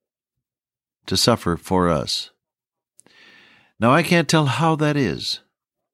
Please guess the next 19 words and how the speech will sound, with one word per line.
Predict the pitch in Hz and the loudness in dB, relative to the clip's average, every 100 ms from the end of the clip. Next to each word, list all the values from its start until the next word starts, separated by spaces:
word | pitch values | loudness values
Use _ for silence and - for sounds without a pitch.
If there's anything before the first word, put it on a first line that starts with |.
| _ _ _ _ _ _ _ _ _ - | _ _ _ _ _ _ _ _ _ -2
but | 123 - | -2 2
Peter | 208 190 120 | 2 2 4
says, | 120 | 2
"He | 110 175 | 2 2
that | 143 113 | 2 2
hath | 107 101 120 - | 0 2 0 0
suffered | - 156 143 | 0 0 0
in | 123 | 0
the | 113 | -2
flesh | 107 131 127 | 0 0 0
hath | 104 95 | 0 0
ceased | - 139 127 - | 0 0 0 -2
from | 98 90 | -8 -4
sin." | - 120 76 87 _ _ _ _ _ _ _ _ _ _ _ - | -2 0 -2 -8 _ _ _ _ _ _ _ _ _ _ _ -4
Uh, | 104 101 104 - - - - | 0 2 0 -6 -18 -18 -4
there | 120 143 | 0 2
is | - 202 175 | 4 2 2
a | |
sense, | 147 - 147 101 - - | 0 2 2 2 -4 -6